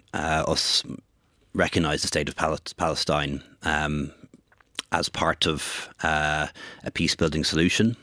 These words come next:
uh, and in concert with a number of other European countries. And those discussions, uh, are underway. I understand why people would like to see us do it unilaterally. I actually don't think that would be s-, a successful, um,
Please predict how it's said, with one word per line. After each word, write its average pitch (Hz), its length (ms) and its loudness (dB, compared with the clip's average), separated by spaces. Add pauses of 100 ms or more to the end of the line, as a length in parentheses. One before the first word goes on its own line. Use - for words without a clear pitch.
(140)
uh, 80 320 -2
and 78 400 0
in 78 140 -4
concert 78 520 -2
with 80 140 0
a 78 40 -2
number 73 260 0
of 73 80 -2
other 76 160 0
European 73 340 -2
countries. - 560 -4 (160)
And 80 140 -2
those 80 160 2
discussions, 76 720 0
uh, 78 220 -2
are 78 200 2
underway. 76 540 -2 (440)
I 82 160 4
understand 85 360 4
why 80 100 4
people 78 500 2 (160)
would 87 200 2
like 78 160 2
to - 60 2
see 80 180 4
us - 240 0
do 80 140 4
it 69 80 0
unilaterally. 87 680 2 (160)
I - 220 -2
actually 80 240 0
don't 85 320 0
think 85 320 -2
that 85 200 0
would 90 140 0
be 82 140 0
s-, - 200 -2 (280)
a 85 100 0
successful, - 540 0 (180)
um, 80 540 -2